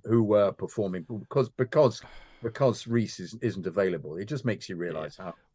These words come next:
Speaker 2: But what do you,
Speaker 1: completely
Speaker 2: what do you think? What do you,
Speaker 1: phenomenal.
Speaker 2: what do you think of this start, though? I mean, I, I mean, I, I mean, I, you know, I
Speaker 1: I
Speaker 2: know
Speaker 1: mean, I know
Speaker 2: you
Speaker 1: you wanna pin me down over the start. I think he's, um, lucky.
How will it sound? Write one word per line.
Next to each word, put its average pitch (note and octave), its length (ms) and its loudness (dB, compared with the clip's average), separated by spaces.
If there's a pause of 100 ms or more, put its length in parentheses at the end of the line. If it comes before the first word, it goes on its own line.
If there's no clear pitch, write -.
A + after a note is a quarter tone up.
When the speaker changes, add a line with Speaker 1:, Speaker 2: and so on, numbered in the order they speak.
Speaker 2:
But F#3+ 160 0
what A#3+ 140 4
do C#3 60 6
you, B2 60 4
Speaker 1:
completely A2 100 -2
Speaker 2:
what B3+ 100 6
do C4 60 0
you A#3 100 0
think? G#3 260 2
What G3+ 240 2
do B2 60 4
you, A3+ 100 0
Speaker 1:
phenomenal. C#3 260 -6
Speaker 2:
what A3 80 2
do A#3 60 0
you G#3+ 100 -2
think F#3 280 -6
of E3 100 -6
this D3+ 160 -4
start, C3+ 480 0
though? G#2+ 180 -14
I B2 60 -8
mean, C#3+ 160 -6
I, F3 140 -2
I F3 100 -4
mean, F3 160 -4
I, E3+ 180 -2
I G3+ 80 -4
mean, E3+ 280 -4
I, E3+ 80 -4 (120)
you E3 120 -4
know, A#2+ 160 -2
I - 20 2
Speaker 1:
I C3 40 2
Speaker 2:
know D#3+ 100 2
Speaker 1:
mean, G3+ 60 8
I - 20 6
know G3 80 4
Speaker 2:
you F3 100 2
Speaker 1:
you E3+ 80 6
wanna D#3 140 4 (120)
pin D3 120 4
me C#3 120 4
down A#2+ 240 8
over G2 180 2
the F2+ 120 -8
start. F2 360 -2
I B2+ 120 4
think A#2+ 280 0
he's, A#2 360 -6
um, A2+ 220 2
lucky. A2+ 420 -4